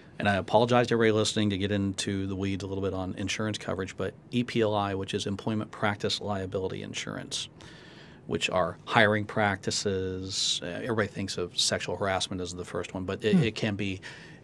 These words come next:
Speaker 1: I, I interviewed with you and you, and I have brown eyes and you didn't hire me because you only hire people with blue eyes.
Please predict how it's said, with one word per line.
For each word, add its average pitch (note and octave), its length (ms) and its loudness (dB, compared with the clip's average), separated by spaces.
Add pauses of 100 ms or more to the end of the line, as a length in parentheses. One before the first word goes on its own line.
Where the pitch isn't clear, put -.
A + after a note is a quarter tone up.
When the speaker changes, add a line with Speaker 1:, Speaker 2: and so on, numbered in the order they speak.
(160)
Speaker 1:
I, - 380 -4 (340)
I G#2+ 160 0
interviewed A2 340 0
with G#2+ 200 -2
you G#2+ 380 2
and G2+ 160 -2
you, G#2+ 320 -2
and G2+ 120 -2
I G#2+ 100 -2
have F#2+ 140 -4
brown G#2+ 240 2
eyes A2 480 -2
and G2+ 160 -4
you G#2 100 -4
didn't G#2+ 180 -2
hire G#2 240 -4
me G#2 120 -4
because G2+ 840 -4
you G#2+ 120 -2
only G#2 140 -4
hire G2+ 220 -6
people - 300 -4
with G#2 100 -6
blue G#2+ 240 0
eyes. - 400 -6